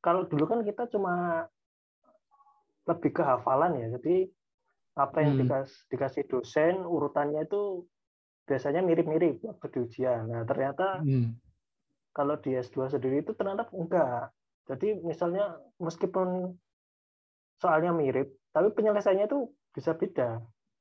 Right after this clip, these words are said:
Speaker 1: Jadi kita
Speaker 2: Oh,
Speaker 1: harus
Speaker 2: oh.
Speaker 1: lebih, memang basicnya itu enggak asal hafalan, tapi memang paham.
Speaker 2: Hmm. Sebenarnya
Speaker 1: Nah, terus persiapan, hmm?
Speaker 2: harusnya ki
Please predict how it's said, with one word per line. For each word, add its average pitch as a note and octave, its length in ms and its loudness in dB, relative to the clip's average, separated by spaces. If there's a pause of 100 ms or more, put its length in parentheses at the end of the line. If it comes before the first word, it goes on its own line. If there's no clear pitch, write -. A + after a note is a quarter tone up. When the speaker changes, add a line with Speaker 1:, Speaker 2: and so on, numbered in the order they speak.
(140)
Speaker 1:
Jadi B2 240 2
kita C3 240 4
Speaker 2:
Oh, D#3+ 160 6 (140)
Speaker 1:
harus A#2 180 2
Speaker 2:
oh. A#2+ 40 -2 (120)
Speaker 1:
lebih, C3+ 200 0 (600)
memang F3 240 2
basicnya D#3 560 -4
itu G3+ 140 -2
enggak C#3+ 260 0
asal C3+ 240 -2
hafalan, C3+ 480 -2
tapi E3+ 240 -6
memang D#3 320 -6
paham. B2 480 -2 (1500)
Speaker 2:
Hmm. C#3 640 4 (320)
Sebenarnya D3 540 6
Speaker 1:
Nah, - 20 0
terus F3+ 200 2
persiapan, E3 480 2 (480)
hmm? C#3 140 -6 (380)
Speaker 2:
harusnya C#3+ 360 6
ki A3 320 0